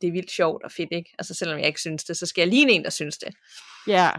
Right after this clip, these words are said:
Speaker 2: det kunne jeg godt forestille mig, hjalp lidt på det.
Speaker 1: Det gør det, for så tvinger man sådan ligesom sig selv til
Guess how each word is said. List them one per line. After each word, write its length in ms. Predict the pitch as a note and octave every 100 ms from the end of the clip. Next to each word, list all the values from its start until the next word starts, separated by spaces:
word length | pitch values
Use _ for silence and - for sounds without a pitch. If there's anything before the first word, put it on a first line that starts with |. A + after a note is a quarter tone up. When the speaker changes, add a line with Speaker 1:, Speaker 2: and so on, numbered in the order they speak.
| - _
Speaker 2:
det 100 | G#3+
kunne 80 | G3+
jeg 100 | G#3+
godt 140 | F3 E3
forestille 320 | D#3+ D#3+ D3+
mig, 120 | E3
hjalp 240 | D#3+ -
lidt 120 | E3 D#3+
på 100 | D#3
det. 140 | E3 _ _ _
Speaker 1:
Det 100 | A3
gør 140 | F3 E3
det, 100 | F3
for 80 |
så 160 | F#3+ G#3
tvinger 260 | - C4 A#3
man 140 | F3+
sådan 140 | -
ligesom 180 | F#3+ G#3
sig 160 | G3+ G3
selv 240 | G#3+ -
til 300 | - F#3+ F3+